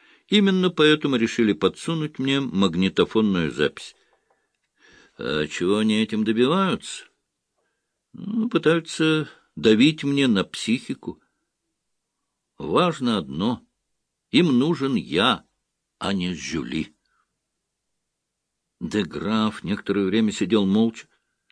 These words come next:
потом встал, налил себе ещё бренди и вернулся на место. Некоторое время он размышлял, потом сказал: «Мне не очень приятно это говорить, лейтенант,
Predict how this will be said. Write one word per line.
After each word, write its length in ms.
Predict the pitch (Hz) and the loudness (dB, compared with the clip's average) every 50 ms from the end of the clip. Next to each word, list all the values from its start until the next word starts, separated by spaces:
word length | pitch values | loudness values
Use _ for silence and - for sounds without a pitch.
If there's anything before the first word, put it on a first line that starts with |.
| _ _ | _ _
потом 300 | - - 107 117 113 107 | -2 0 2 4 2 2
встал, 460 | 101 - - - - 113 113 117 120 120 | 0 -2 -10 -2 2 4 4 6 6 6
налил 340 | 113 110 113 117 117 113 | 6 6 6 6 4 4
себе 240 | 110 - 117 110 113 | 2 0 2 2 2
ещё 240 | 113 - - 117 110 | 2 4 2 2 2
бренди 460 | 104 101 92 104 113 120 123 110 113 | 4 4 4 4 4 4 2 2 2
и 80 | 113 110 | 2 2
вернулся 460 | 104 104 98 110 120 117 110 - 110 | 2 2 2 2 0 0 -2 -2 -2
на 80 | 101 104 | -2 0
место. 420 | 101 98 113 - - - - - _ _ _ _ _ _ _ _ _ _ _ _ _ _ _ _ _ _ _ _ | 0 0 0 -2 -6 -10 -16 -16 _ _ _ _ _ _ _ _ _ _ _ _ _ _ _ _ _ _ _ _
Некоторое 600 | - 82 98 117 127 117 - - 117 110 110 107 | -2 2 4 4 4 4 2 2 4 6 6 6
время 300 | 101 101 110 117 110 104 107 | 6 6 6 6 4 4 2
он 100 | 107 104 | 2 2
размышлял, 720 | 95 101 92 90 92 98 98 - - - 95 110 117 123 123 | 2 0 0 0 -2 -2 -2 -4 -2 0 2 4 4 4 2
потом 340 | 123 - 101 - 110 110 110 | -2 -4 -4 -2 -2 -4 -4
сказал: 640 | - - - - 104 98 90 87 104 - - - - _ _ _ _ _ _ _ _ _ _ _ _ _ _ _ _ _ _ _ _ _ _ _ _ _ _ _ _ | -4 -4 -2 0 0 2 2 2 2 2 2 -2 -6 _ _ _ _ _ _ _ _ _ _ _ _ _ _ _ _ _ _ _ _ _ _ _ _ _ _ _ _
«Мне 640 | - 85 82 82 85 90 90 90 90 90 90 87 87 | -8 -6 -4 -2 -2 0 0 0 0 0 -2 -4 -4
не 340 | 87 82 80 82 82 90 90 | -6 -6 -4 -2 -2 0 0
очень 420 | 90 92 95 90 - - 90 87 | 0 0 -2 -4 -4 -6 -8 -8
приятно 580 | 78 - - 80 85 82 85 87 85 - - 90 | -6 -6 -4 -4 -2 -2 -2 -2 -4 -4 -4 -6
это 220 | 90 82 - 87 | -6 -4 -4 -6
говорить, 460 | 80 73 82 82 82 82 90 92 - - | -4 -4 -4 -4 -4 -4 -4 -6 -6 -6
лейтенант, 720 | 90 95 - - 92 92 92 98 110 113 113 - - | -6 -6 -6 -6 -4 -4 -2 -2 -4 -4 -6 -10 -18